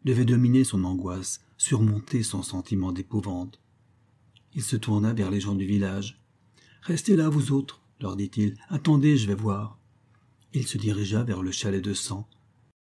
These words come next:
Ses amis, ne voulant pas le laisser aller seul, le suivirent. «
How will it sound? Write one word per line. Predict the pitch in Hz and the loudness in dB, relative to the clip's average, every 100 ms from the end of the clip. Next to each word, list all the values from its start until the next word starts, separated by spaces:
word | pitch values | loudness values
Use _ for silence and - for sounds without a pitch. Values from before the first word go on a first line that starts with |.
| _ | _
Ses | - 139 123 | -6 -2 2
amis, | 131 147 | 4 4
ne | 135 | 4
voulant | 113 120 110 | 2 -2 -2
pas | 110 | -2
le | 131 117 | -2 2
laisser | 107 98 117 | 0 0 -4
aller | 104 101 | -2 -4
seul, | - 135 131 | -2 -2 -2
le | 117 | -2
suivirent. « | 107 - 113 107 104 110 | -4 -2 -2 -2 -4 -6